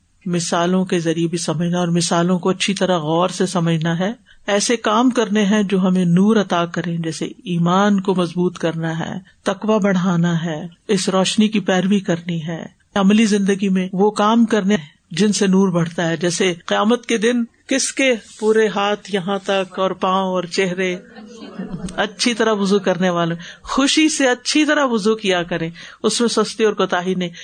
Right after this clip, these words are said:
اسی طرح پانچ نمازیں پابندی سے پڑھنے سے بھی روشنی اور نجات، اور جیسے حدیث میں آتا ہے،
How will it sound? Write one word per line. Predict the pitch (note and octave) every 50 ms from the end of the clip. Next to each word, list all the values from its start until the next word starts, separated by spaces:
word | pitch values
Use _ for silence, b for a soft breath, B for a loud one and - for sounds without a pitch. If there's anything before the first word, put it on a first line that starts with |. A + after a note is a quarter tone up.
| B B B B
اسی | - - G#3+ - C4+ A#3+
طرح | - A3+ G#3+ G#3+
پانچ | G3+ F#3+ G#3+ G3+ G#3+ G#3+
نمازیں | A3+ G#3 G3+ G3 F#3 F#3+ G3 G#3
پابندی | G3 - G3+ G3 F#3 G#3 G#3+ A#3 A3 B3+ B3
سے | B3+ C4
پڑھنے | B3 - D#4 D4+ G#3+ A3 G#3+
سے | G#3+ A3 G#3
بھی | F#3+ A3+ D4 E4+ D#4+ - _ _ _ _ - -
روشنی | F#3 F#3 F3+ F#3 - - G#3 G3+ G3
اور | G3+ G3
نجات، | F3 F#3 F3+ F3+ F3 E3+ F3 F#3+ F#3 F#3 G3 G3 F#3+ G3+
اور | F#3 F3+ F3 E3+
جیسے | - E3+ E3+ F#3+
حدیث | F3 F3 E3 F#3+ G3 F#3+ -
میں | G#3 F#3
آتا | D#3+ D#3+ - G3
ہے، | G3